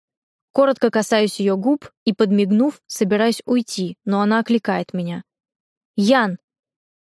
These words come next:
Я поворачиваюсь, потому что не хочу уходить. «Вернуть тебе куртку?» «Я забыла, она как раз здесь висит и...» тараторит, тоже явно не желая прощаться. «Тебе она больше идет».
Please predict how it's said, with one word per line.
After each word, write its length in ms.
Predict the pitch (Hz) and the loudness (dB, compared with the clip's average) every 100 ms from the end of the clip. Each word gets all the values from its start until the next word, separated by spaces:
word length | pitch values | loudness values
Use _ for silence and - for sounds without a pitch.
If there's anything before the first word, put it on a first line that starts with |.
| _ _ - | _ _ -4
Я 180 | 202 196 | -2 0
поворачиваюсь, 840 | 196 190 185 220 240 233 233 - - | 0 0 -2 -2 -2 0 -2 -6 -8
потому 240 | - 202 | -2 -2
что 160 | 202 202 | -2 -2
не 80 | 196 | -2
хочу 320 | 196 - 208 | -2 -2 -2
уходить. 560 | 196 196 180 - - _ _ _ _ _ _ _ _ _ - | -2 -4 -6 -8 -14 _ _ _ _ _ _ _ _ _ 0
«Вернуть 400 | 240 262 349 349 | 2 4 2 0
тебе 280 | - 233 - | 0 2 2
куртку?» 480 | 247 208 - 180 - _ _ _ _ _ _ _ _ | -2 -4 -6 -12 -12 _ _ _ _ _ _ _ _
«Я 240 | - 240 240 | 0 2 4
забыла, 560 | 262 240 277 196 180 - - | 2 4 4 2 -2 -10 -4
она 260 | 220 226 | 0 2
как 160 | 226 240 | 2 2
раз 200 | 262 233 | 2 2
здесь 380 | 214 262 240 - | 0 0 0 -2
висит 400 | 196 - 202 - | -6 -4 -8 -6
и...» 320 | - 214 208 196 _ _ _ _ _ _ _ | -4 0 0 -2 _ _ _ _ _ _ _
тараторит, 720 | 226 214 - 269 262 - - _ - | 0 2 4 4 4 0 -10 _ 0
тоже 260 | 277 247 | 2 4
явно 300 | 226 233 226 | 4 4 4
не 160 | 220 220 | 4 4
желая 380 | 214 233 190 185 | 4 2 0 -2
прощаться. 680 | 208 190 - 170 - 185 - _ _ _ _ _ _ _ _ _ | -4 -4 -6 -8 -8 -14 -16 _ _ _ _ _ _ _ _ _
«Тебе 280 | - 226 302 294 | -2 2 4 4
она 160 | 277 | 4
больше 420 | 247 277 - 226 | 4 2 2 0
идет». 400 | 202 202 190 - | 0 0 -2 -8